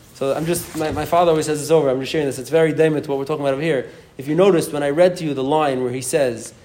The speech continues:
that you're just being Reidif Taivas, look what the Ned Yehuda says. He says, "Ein kan mitzvah,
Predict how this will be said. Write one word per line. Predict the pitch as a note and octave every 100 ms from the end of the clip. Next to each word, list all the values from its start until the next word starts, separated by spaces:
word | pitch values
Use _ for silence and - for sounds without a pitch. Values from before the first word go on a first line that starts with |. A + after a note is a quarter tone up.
| - -
that | C3
you're | C#3+
just | D#3
being | D#3 C#3+
Reidif | D3+ D3+ D3
Taivas, | D3+ D3 A#2 A2
look | D3
what | C#3+
the | C3
Ned | B2+
Yehuda | A#2+ A#2+
says. | A#2 A2 G2 - - _ _ _ _ _ _ _ _ -
He | -
says, | C3 C3
"Ein | D#3+ F#3+
kan | F3 D#3
mitzvah, | D3+ - C#3+ D#3+